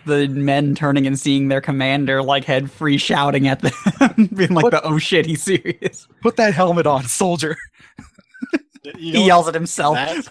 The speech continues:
Speaker 3: being
Speaker 1: <laughs> Like,
Speaker 3: your
Speaker 1: even
Speaker 3: medic.
Speaker 1: I was walking along, catch sight of a puddle. "Put that helmet on."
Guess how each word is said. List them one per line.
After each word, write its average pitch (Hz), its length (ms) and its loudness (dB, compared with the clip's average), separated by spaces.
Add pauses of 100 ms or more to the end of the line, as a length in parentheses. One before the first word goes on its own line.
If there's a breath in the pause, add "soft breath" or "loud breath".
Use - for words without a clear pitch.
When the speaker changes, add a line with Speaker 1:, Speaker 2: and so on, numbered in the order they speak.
Speaker 3:
being 240 220 -2
Speaker 1:
<laughs> - 20 -14
Like, - 220 0
Speaker 3:
your 247 160 0
Speaker 1:
even 190 200 -12 (160)
Speaker 3:
medic. - 240 -8 (460)
Speaker 1:
I 156 120 -6
was 143 140 -14
walking 143 320 -6
along, 143 240 -4
catch 143 200 -6
sight 147 140 -4
of 135 60 -10
a 131 40 -14
puddle. 339 320 -6
"Put 277 180 0
that 285 80 4
helmet 254 220 2
on." 233 60 2